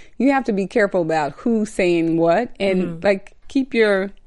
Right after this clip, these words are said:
Speaker 1: your intimate friends. And those are the people that you listen to when it comes to rumors. Like,
Speaker 2: Absolutely.
Speaker 1: I think everybody needs at least one good friend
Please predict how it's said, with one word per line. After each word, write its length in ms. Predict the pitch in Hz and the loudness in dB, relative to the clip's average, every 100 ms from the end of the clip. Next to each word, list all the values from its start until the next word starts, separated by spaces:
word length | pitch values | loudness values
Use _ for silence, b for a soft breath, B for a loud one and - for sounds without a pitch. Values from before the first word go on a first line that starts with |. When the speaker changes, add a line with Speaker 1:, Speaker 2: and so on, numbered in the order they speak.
| - - - | -20 -16 0
Speaker 1:
your 200 | 208 - | 0 2
intimate 500 | 226 247 226 180 160 | 2 2 0 -2 -4
friends. 640 | - 190 170 160 165 - - | -2 0 0 -2 -6 -8 -2
And 220 | 190 180 | 0 4
those 200 | 226 392 | 4 6
are 80 | 269 | 4
the 100 | 180 | 0
people 260 | 226 180 170 | -2 -2 0
that 220 | 151 - | -2 -2
you 80 | 170 | -2
listen 320 | 165 - 165 | -2 -2 -4
to 100 | - 180 | -2 -2
when 140 | 160 | 0
it 100 | 151 | -2
comes 280 | - 170 165 | -4 -4 -4
to 160 | - 160 | -6 0
rumors. 480 | 170 151 107 151 | 0 0 -2 -4
Like, 100 | 170 | -2
Speaker 2:
Absolutely. 420 | 170 - 196 175 170 | -2 -4 -8 -8 -4
Speaker 1:
I 120 | 330 | 0
think 160 | 359 | 2
everybody 360 | 277 294 240 202 | 2 0 0 0
needs 280 | 202 190 190 | -2 -4 -4
at 80 | 180 | -4
least 180 | 190 | -4
one 300 | 170 185 220 | -2 -2 0
good 180 | 233 254 | -2 -4
friend 560 | - 214 165 143 170 | -4 -2 0 0 -4